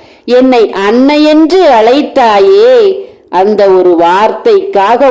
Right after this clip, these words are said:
உன்னை நான் காப்பேன். இது இந்த ஆதி பராசக்தியின் சத்தியம். நம்பினாயா என் வாக்கை?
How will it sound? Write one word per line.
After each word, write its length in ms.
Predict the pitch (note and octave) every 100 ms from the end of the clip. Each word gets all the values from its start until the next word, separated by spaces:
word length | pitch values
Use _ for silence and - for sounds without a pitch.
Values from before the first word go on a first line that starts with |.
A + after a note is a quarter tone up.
| A3+
உன்னை 320 | G3+ F#3+ F3
நான் 400 | E3 D#3+ D#3+ D#3
காப்பேன். 680 | F#3 F3 E3+ - E3+ E3 D#3+ D#3+ - _ - - -
இது 500 | F#3+ A#3 C4 C#4+ D#4+ C4 A#3 - -
இந்த 340 | A3 A3+ G#3+ G3
ஆதி 640 | D3+ F3+ G3 A3+ B3+ B3 A3+
பராசக்தியின் 1160 | - G3 G3 A#3 B3 B3 G#3+ F3+ - G3 F#3 F3+
சத்தியம். 680 | - E3+ - E3+ E3 D#3 D#3+ D#3+ - _ _ _ -
நம்பினாயா 840 | F3+ F3+ A3 A#3+ A3 G3 F#3+ G3 A3 C4 A3+
என் 100 | G3+
வாக்கை? 540 | F#3 G3+ G3 A3+ B3+